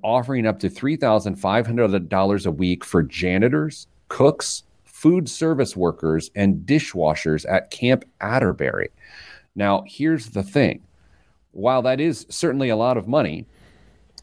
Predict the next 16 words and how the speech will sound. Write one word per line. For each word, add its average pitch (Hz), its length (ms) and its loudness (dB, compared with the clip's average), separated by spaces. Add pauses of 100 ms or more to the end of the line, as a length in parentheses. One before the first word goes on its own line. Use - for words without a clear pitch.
not 113 360 0
all 110 200 2
of 110 120 -2
those 117 180 -2
positions 92 580 0
qualify 98 600 -2
for - 140 -20
that - 160 0
thirty-five 78 540 0
hundred 73 320 -2
dollar, 64 540 0
uh, 69 220 0 (160)
uh, - 320 -2
a 78 100 2
week 69 320 -2
pay. 80 480 0